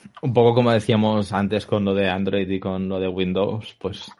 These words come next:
tienes que hacer llegar las aplicaciones de una forma fácilmente consumible a,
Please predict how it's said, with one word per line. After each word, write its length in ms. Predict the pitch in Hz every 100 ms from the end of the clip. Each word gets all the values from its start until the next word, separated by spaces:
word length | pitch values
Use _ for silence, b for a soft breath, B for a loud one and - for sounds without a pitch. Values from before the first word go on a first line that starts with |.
| - - -
tienes 260 | 113 120
que 220 | - 127
hacer 360 | 110 110 113 101
llegar 320 | 104 104 104
las 200 | 104 98
aplicaciones 840 | 98 95 95 - 101 101 98 - - _ _ _ _ -
de 360 | 104 95 95
una 480 | 92 98 92 92 90
forma 320 | - 95 95
fácilmente 500 | 95 87 90 90 90
consumible 880 | 90 95 - 92 90 92 95 92 90
a, 680 | 92 - 95 87 85 82